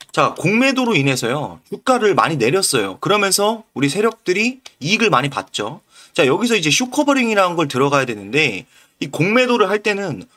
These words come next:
없던 주식을 빌려서 일단은 먼저 고가에다가 매도를 먼저 합니다. 그리고 저점이 왔을 때요,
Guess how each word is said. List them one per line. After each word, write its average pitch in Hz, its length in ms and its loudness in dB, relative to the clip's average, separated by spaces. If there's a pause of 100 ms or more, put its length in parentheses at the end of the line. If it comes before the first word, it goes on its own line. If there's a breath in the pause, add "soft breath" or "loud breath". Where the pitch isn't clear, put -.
(160)
없던 202 580 0
주식을 165 680 0
빌려서 196 680 0
일단은 233 560 0
먼저 139 640 0 (100)
고가에다가 208 680 0
매도를 180 420 0
먼저 117 180 -2
합니다. 135 380 -6 (180)
그리고 226 600 0
저점이 214 460 0
왔을 139 420 0
때요, 123 420 -2